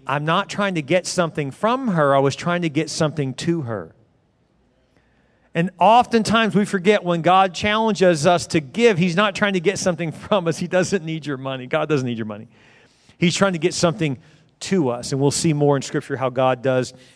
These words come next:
just that. But so here is Elijah asking a, a girl who doesn't have a lot, a lady who doesn't have a lot, and, uh, she's broke. We're about to see just how broke she was in a minute. Before we do that, I want to show you how God asks all of us from different spectrums of,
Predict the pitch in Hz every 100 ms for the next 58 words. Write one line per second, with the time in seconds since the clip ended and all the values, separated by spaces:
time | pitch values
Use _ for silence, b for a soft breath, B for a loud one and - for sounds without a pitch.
0 | b 117 139 - 147 127 170 165 B B
1 | - 214 190 262 254 233 185 185 180 180
2 | 180 180 165 160 160 170 165 147 - 147
3 | 139 - 135 143 147 135 139 131 127 156
4 | 143 151 147 139 123 131 139 139 123 131
5 | 135 139 127 120 120 - b b b b
6 | 135 135 131 - 151 123 156 147 165 175
7 | 170 143 143 151 143 143 135 131 120 131
8 | 131 120 185 190 151 135 135 - 160 156
9 | 165 156 147 135 143 - 151 135 - -
10 | 165 160 127 123 139 131 139 143 - -
11 | 143 - 139 123 - 139 127